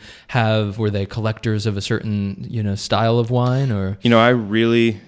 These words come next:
Speaker 2: enjoy, um, whenever I go anywhere to tr-, to go to wineries and to try different wines. I, I, I love doing that. You know, some people are in, are in certain industries and the last thing they wanna do is when they go on vacation,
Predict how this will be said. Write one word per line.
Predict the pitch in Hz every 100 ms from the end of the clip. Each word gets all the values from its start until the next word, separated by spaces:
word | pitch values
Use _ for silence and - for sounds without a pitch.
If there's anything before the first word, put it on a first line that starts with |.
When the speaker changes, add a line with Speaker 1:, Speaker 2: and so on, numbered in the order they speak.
| -
Speaker 2:
enjoy, | 107 98 98 98 98 98 - -
um, | 98 85 85
whenever | 95 104 107
I | 104
go | 101 101
anywhere | 98 104 104 107 104 101 _ _ _ _ _ _
to | -
tr-, | 98 - -
to | - 101
go | 101
to | 95
wineries | 92 87 87 - - - _ -
and |
to | 104
try | - 101
different | 98 - 73
wines. | 92 - - - - -
I, | 117
I, | 127 123 123 120
I | 117
love | 123 117
doing | 135 117
that. | 92
You | 104
know, | 101 95 - - -
some | - 123
people | 123 117 120
are | 110 104
in, | 104 98 -
are | 101 98
in |
certain | 101 123 82
industries | 107 104 - 107 104 104
and |
the | 98
last | 98 -
thing | 113
they | 95
wanna | 98 98
do | 90 104 104 98 92 - - -
is | 101 95
when | 107
they | 104
go | 104
on | 98 95
vacation, | 98 - 113 113 - 95 92